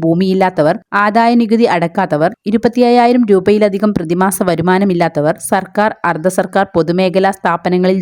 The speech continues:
ജോലിയില്ലാത്തവർ എന്നിവർക്ക് അപേക്ഷിക്കാം. അർഹരായ അപേക്ഷകർ ഈ അവസരം പ്രയോജനപ്പെടുത്തേണ്ടതും നിലവിൽ മുൻഗണനാ കാർഡിൽ ഉൾപ്പെട്ട മാനദണ്ഡങ്ങൾക്ക് പുറത്തുള്ളവർ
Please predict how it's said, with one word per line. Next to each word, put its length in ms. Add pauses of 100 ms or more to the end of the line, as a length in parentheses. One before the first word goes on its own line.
ജോലിയില്ലാത്തവർ 720 (220)
എന്നിവർക്ക് 420 (100)
അപേക്ഷിക്കാം. 560 (220)
അർഹരായ 440 (140)
അപേക്ഷകർ 480 (160)
ഈ 20 (100)
അവസരം 420
പ്രയോജനപ്പെടുത്തേണ്ടതും 1000 (140)
നിലവിൽ 380
മുൻഗണനാ 540
കാർഡിൽ 260 (100)
ഉൾപ്പെട്ട 320 (120)
മാനദണ്ഡങ്ങൾക്ക് 720
പുറത്തുള്ളവർ 520